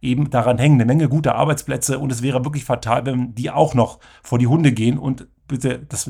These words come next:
sage ich hier nochmal, auch wenn ich es am Anfang nochmal gesagt habe, gerade im Kontext von Tesla, da hängen auch deutsche Arbeitsplätze dran,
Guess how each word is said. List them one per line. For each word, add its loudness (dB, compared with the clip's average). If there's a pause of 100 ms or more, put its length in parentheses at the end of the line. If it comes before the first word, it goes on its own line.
sage -2
ich -4
hier 0
nochmal, 2
auch -6
wenn -2
ich -4
es -8
am -4
Anfang -4
nochmal 2
gesagt -2
habe, -4
gerade -2
im -4
Kontext -6
von -6
Tesla, -2 (240)
da -4
hängen 0
auch -6
deutsche -2
Arbeitsplätze -6
dran, 0